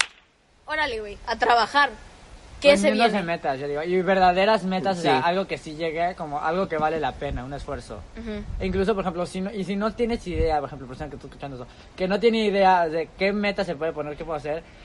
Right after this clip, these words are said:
Speaker 2: o sea, no necesariamente tiene que ser una contigo mismo, puede ser incluso una ayudando a tu comunidad, ayudando a alguien más, es como de esta persona se le dificulta, mi meta va a ser ayudarlo, va a ser que realmente, que esa persona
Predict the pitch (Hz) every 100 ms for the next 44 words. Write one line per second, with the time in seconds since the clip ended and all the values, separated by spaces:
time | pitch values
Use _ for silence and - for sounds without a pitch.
0 | - 202 226 247 269 214 240 233 226 214
1 | 214 190 170 185 190 131 160 151 170 160
2 | 147 113 - - - 202 220 196 196 175
3 | 175 190 190 185 180 170 160 165 165 131
4 | 131 143 139 139 156 180 180 175 160 160
5 | 156 156 170 151 143 135 156 156 151 190
6 | 143 151 147 139 127 127 143 151 151 -
7 | - 156 160 170 185 190 165 147 147 131
8 | 135 147 127 110 - - 180 180 185 170
9 | 170 180 180 - 175 175 - 196 208 147
10 | 143 156 170